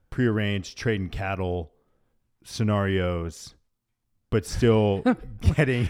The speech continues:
Speaker 2: Where are you going with this one?
Speaker 1: <laughs> get-, getting married in the church? Like, that had to have exi-, like, when did that stop? I, I really don't know.
Speaker 2: Wait, are you talking about arranged marriages?
Speaker 1: Yeah.
Speaker 2: When did that stop?
Speaker 1: Yeah, like, I mean, but if that's a scenario in the church, you know, one hundred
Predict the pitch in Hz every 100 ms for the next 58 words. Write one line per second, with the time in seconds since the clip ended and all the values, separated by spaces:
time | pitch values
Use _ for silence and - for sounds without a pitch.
0 | - 131 175 156 185 175 147 143 123 113
1 | - 175 165 170 185 180 190 180 180 165
2 | - 262 135 - - _ _ - 160 208
3 | 160 185 185 165 139 113 92 135 107 117
4 | 95 135 135 113 95 - 120 104 87 -
5 | 110 107 113 110 101 92 98 113 95 90
6 | _ 202 190 170 190 185 147 139 143 110
7 | 117 131 170 175 - - 135 160 120 73
8 | _ _ _ 151 139 127 120 - 120 131
9 | - - _ - 190 151 131 123 151 151
10 | 123 151 143 - 139 127 - 117 127 117
11 | 113 107 101 98 - - 123 101 - -
12 | 123 110 98 - - - _ _ 135 _
13 | 143 101 78 - _ _ - 110 127 107
14 | 107 110 107 104 82 107 101 92 90 85